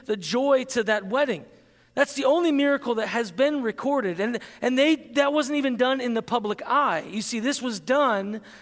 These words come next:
just for the disciples and for the servants to see. And Mary and Jesus were the only other people that knew about that miracle.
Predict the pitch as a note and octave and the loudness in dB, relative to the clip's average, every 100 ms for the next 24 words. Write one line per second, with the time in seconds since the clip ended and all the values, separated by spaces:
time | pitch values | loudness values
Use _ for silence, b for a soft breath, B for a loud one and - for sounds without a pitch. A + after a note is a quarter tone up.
0 | B F3 C4 C4 - C4+ A#3+ A3 - B3+ | B -2 0 0 -2 -4 -4 -4 0 2
1 | C4 A#3 G#3+ A3+ G#3+ A3+ G#3+ - C4 C4+ | 0 -2 -4 -4 -4 -2 -2 0 0 0
2 | A3+ G3+ - G3+ - C#4 A#3+ D#3+ B B | -2 -4 -6 -6 -4 -2 -2 -4 B B
3 | G3+ G3+ A3 A#3+ B3 A#3 G#3+ F#3 A#3 A3 | -4 -2 0 0 0 0 -2 -4 -4 -4
4 | A#3+ - B B A3 G#3+ A#3 C4+ B3+ A3+ | -8 -8 B B -2 0 0 2 0 -2
5 | A3 B3 - G#3+ G#3 G#3 B3+ C#4+ G3 G#3 | -2 -4 -4 -4 -4 -2 -2 0 0 0
6 | G#3+ F#3 G#3 G#3 A#3+ B3 - C#3+ | -2 0 -4 -2 -2 -4 -6 -12